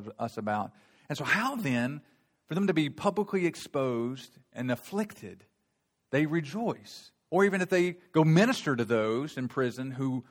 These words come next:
were being publicly exposed, uh, and mistreated, that they would then seize their property, and their property and their possessions would be plundered. And what do they do? They rejoice in that.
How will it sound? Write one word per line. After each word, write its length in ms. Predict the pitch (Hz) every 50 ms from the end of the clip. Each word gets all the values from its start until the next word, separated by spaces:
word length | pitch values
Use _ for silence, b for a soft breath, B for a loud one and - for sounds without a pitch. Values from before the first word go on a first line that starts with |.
| b b b
were 200 | 127 160 214 220
being 420 | 190 165 143 135 127 127 117 - - _ _ -
publicly 400 | - 139 123 131 127 - 127 113
exposed, 680 | 104 - - - 113 101 98 95 98 104 113 - - _ _ _ _ _ _ _ _
uh, 440 | - 120 117 107 104 98 95 95 95 92
and 380 | - 117 117 113 110 107 101 -
mistreated, 680 | 123 123 - - - - 127 110 104 110 113 113 113 - _ _ _ _ _ _ _ _ _ _ _ _ _ -
that 120 | 147 143
they 140 | 135 156 165
would 140 | 165 160 156
then 280 | 156 160 156 147 - - _ _ _ - 139 123 - -
seize 480 | - - - - - 196 196 208 208 180
their 160 | - 180 170
property, 500 | - - - 175 175 170 - 120 110 113
and 80 | 123 131
their 60 | 127
property 480 | - - - 175 175 208 - 156 135 131
and 80 | 127
their 80 | 131 123
possessions 560 | - - 135 117 175 180 180 - - 147 120
would 80 | 127 127
be 100 | 131 131
plundered. 720 | - - - 170 202 214 190 135 107 104 98 107 110 - b b b b b b b b b _ -
And 140 | 143 156 180
what 100 | 202 196
do 60 | 180
they 140 | 170 165 147
do? 100 | 143 143
They 160 | 151 170 190
rejoice 840 | 190 202 165 156 151 190 269 330 320 - - - - - - - _ _ _ _ _ _ _ _ _ _ _ _ _
in 160 | - 127 117
that. 240 | 107 98 87 82 -